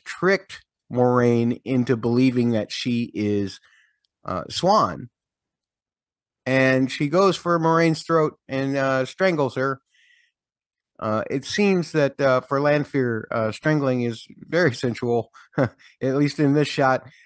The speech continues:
And, uh, she seems to go with that theme quite a bit. She's always going for the throat. Uh, I don't know what that says about Lanfear, but she's always going through the throat, because in the next shot, uh, it looks like another possible future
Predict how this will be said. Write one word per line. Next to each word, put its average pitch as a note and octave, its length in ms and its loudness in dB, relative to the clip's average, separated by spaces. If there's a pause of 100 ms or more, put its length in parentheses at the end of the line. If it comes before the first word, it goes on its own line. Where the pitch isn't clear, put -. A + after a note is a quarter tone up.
And, F#3+ 300 2
uh, E3+ 240 2
she G3 260 -4
seems A3+ 340 0
to F#3 80 2
go F#3 180 0
with F3 160 2
that D3 200 2
theme C3 340 2
quite D#3+ 200 0
a C#3 60 0
bit. C3 260 0
She's C3 200 -6
always A3+ 240 2
going A3+ 260 2
for F#3 180 0
the D#3 120 2
throat. E3 400 -2 (640)
Uh, A2+ 60 -4
I B2 140 0
don't D#3 160 0
know D#3 100 2
what D#3 160 0
that C#3+ 140 0
says C#3 200 -2
about C3 240 2
Lanfear, B2 360 0
but A2 140 -6
she's C#3+ 160 -6
always F3+ 220 2
going D#3+ 220 0
through D3 240 -2
the B2 160 -12
throat, D3 320 0
because C#3 260 -4
in D#3+ 120 0
the D3+ 80 0
next G3+ 280 0
shot, C3+ 380 0 (580)
uh, D3 240 2
it F3 60 0
looks F3 200 -2
like F#3 140 0
another A3 380 2
possible C#3 480 -2
future F#2+ 500 -8